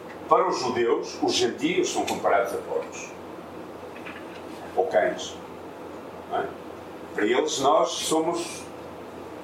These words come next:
não é? Então, Jesus está ali a chocar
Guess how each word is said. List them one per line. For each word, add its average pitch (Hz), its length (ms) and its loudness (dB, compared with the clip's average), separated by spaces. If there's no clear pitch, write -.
não - 80 0
é? - 40 0
Então, - 380 6
Jesus - 460 4
está - 200 8
ali 214 340 6
a - 40 4
chocar - 720 6